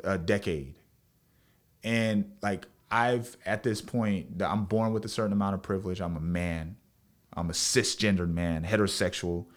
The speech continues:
And so that gives me a certain amount of, um, standing in certain places. And rightly or wrongly, probably wrongly, people are going to put me in front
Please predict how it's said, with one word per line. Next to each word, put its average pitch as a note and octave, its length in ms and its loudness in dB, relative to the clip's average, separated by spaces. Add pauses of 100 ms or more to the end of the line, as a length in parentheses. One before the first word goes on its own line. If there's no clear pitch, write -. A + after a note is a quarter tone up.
(760)
And A#2 180 2
so - 160 4
that A#2 240 6
gives B2 260 6
me A2+ 400 2 (300)
a G#2+ 140 2
certain A#2 420 0
amount G#2+ 440 2
of, F#2 480 2
um, F2 440 -2 (280)
standing F#2+ 840 2 (200)
in F#2 140 -4
certain F2+ 580 0
places. - 600 -4 (760)
And F#2 400 2 (100)
rightly A2 420 2
or G2+ 100 4
wrongly, G#2 540 2 (120)
probably D3 320 2
wrongly, F#2 520 0 (600)
people B2 360 2
are A#2 80 6
going A2 260 4
to G#2 100 -6
put A#2+ 300 0
me A2+ 200 4
in G2+ 220 2
front B2+ 420 2